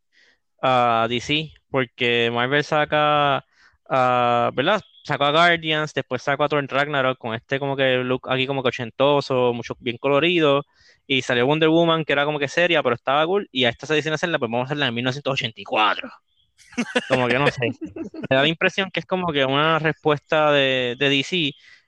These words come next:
Speaker 1: Nuevamente, la primera película me gustó. Estoy de acuerdo contigo con que el final, pues, se salió de control y no fue,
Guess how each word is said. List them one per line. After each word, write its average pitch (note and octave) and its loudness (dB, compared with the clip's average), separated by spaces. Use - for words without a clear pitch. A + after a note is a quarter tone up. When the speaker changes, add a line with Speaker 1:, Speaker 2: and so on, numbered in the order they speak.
Speaker 1:
Nuevamente, D3 0
la B2 2
primera A#2 -2
película D#3 0
me E3 2
gustó. A#2+ -4
Estoy A#2 -4
de B2 -2
acuerdo C#3+ 2
contigo D3+ 0
con C#3+ -2
que - -2
el B2 -6
final, A2 -2
pues, B2 0
se - -6
salió A2 -4
de A2 0
control C#3 0
y B2 0
no A2 -2
fue, A#2+ 0